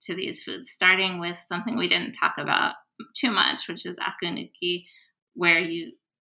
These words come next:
um, you know, you might leach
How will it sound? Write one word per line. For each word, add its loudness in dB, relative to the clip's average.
um, -2
you 0
know, 2
you -4
might -4
leach 0